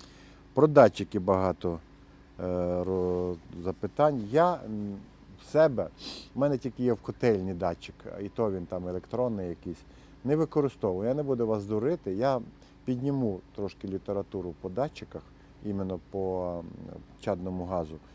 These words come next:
і вам постараюсь розказати. Може, знайду, де продаються, і я вам, е, розкажу.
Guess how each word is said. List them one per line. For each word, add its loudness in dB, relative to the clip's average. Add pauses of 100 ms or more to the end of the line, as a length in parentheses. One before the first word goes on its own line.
(200)
і -4
вам 0
постараюсь -8
розказати. -6 (320)
Може, 4
знайду, 0
де -2
продаються, -6 (440)
і -6
я 2
вам, 2
е, -4 (380)
розкажу. -2